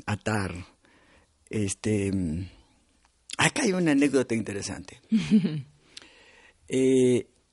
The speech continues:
Speaker 1: hay un librito, bueno, un librazo, digo <laughs> librito porque es pequeño de formato, este, de este autor, mm, eh, el del hombre en busca del sentido.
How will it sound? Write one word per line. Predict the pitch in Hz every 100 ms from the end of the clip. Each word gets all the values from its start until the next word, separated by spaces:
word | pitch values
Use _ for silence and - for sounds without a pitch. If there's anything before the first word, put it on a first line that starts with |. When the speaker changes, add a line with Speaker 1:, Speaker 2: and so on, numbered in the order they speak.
| _ _
Speaker 1:
hay | - 160
un | 175 175
librito, | 165 185 156 151 156 -
bueno, | - 123 120
un | 120
librazo, | 131 113 101 - 95 92 - _ _ _
digo | - 127 151
<laughs> |
librito | 143 - 180 156
porque | 131 123
es | 127
pequeño | 120 117 127 120
de | 107 104
formato, | 95 104 101 92 - - - - - _ -
este, | 131 123 123 - 120 117 113 110 95 - _ _ _ _ _ -
de | 98 110 123 107 85 -
este | 123 - 104
autor, | 110 - 113 104 98 98 82
mm, | 90 78 76 82 95 _ _ _ _ _ _ - _ _ _ _ _ _ _ -
eh, | - - - - - _ _ _ _ _ _ _ _ - - -
el | 117 110
del | 110
hombre | 127 127
en | 117
busca | 123 -
del | 104
sentido. | 107 104 110 131 139